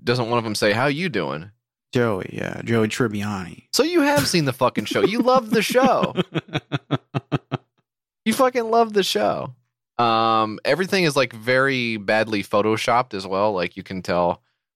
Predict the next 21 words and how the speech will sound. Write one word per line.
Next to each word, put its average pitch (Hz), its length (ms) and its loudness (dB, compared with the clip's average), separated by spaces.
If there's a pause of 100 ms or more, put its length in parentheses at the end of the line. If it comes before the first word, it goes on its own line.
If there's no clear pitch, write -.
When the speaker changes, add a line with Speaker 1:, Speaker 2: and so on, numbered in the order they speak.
Speaker 1:
these 107 100 -2
are, 107 40 4
like, 98 140 2
Speaker 2:
Yeah, 92 260 0
they're 92 120 0
Speaker 1:
renders. 92 100 0
Speaker 2:
all 87 180 -4 (340)
models 87 560 -4
and 92 120 -6
renders 87 420 -4
and - 120 -10
stuff. - 480 -12 (220)
Where's 127 160 0
Speaker 1:
Very, 104 140 2
Speaker 2:
this 110 100 0
Speaker 1:
very 95 160 2
Speaker 2:
from? - 80 0
Speaker 1:
strange. - 480 -10
Speaker 2:
Where's 139 200 -2
this 147 100 -4
from? 139 340 -6